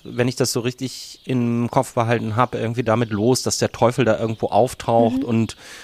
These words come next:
Speaker 1: also nicht mit der, mit der Margarita, sondern eben eher mit dem, mit dem, mit dem Teufel und wie der sich dann so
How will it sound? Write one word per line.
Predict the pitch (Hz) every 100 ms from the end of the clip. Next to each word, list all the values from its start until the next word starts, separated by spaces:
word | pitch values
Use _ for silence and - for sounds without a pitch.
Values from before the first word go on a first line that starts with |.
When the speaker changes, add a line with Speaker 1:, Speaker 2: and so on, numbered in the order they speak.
| -
Speaker 1:
also | 113
nicht | 117 139 147
mit | 131
der, | 120 113 110 -
mit | 117 117
der | 120 113
Margarita, | 113 113 113 113 117 113 107 _ -
sondern | 104 110 113 110
eben | - 113 117
eher | - 110 110
mit | 110 -
dem, | 107
mit | - 107
dem, | 113 107
mit | 110 98
dem | 110
Teufel | - 117 143 123
und | 101 92
wie | 104
der | 104 107
sich | 123
dann | 110 110
so | 110 107 104